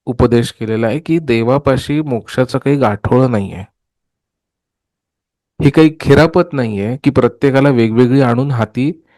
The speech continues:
त्या देवाने द्यावी. देव तुम्हाला मोक्ष द्यायला बाध्य नाही.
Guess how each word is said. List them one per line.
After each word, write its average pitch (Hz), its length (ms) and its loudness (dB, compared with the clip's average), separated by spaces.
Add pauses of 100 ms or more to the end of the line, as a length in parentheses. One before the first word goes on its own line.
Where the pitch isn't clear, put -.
(160)
त्या 127 100 2
देवाने 110 420 2
द्यावी. 101 340 -6 (800)
देव 127 220 6
तुम्हाला 131 420 2
मोक्ष 123 320 0
द्यायला 110 280 0
बाध्य 107 400 -4
नाही. 120 380 -12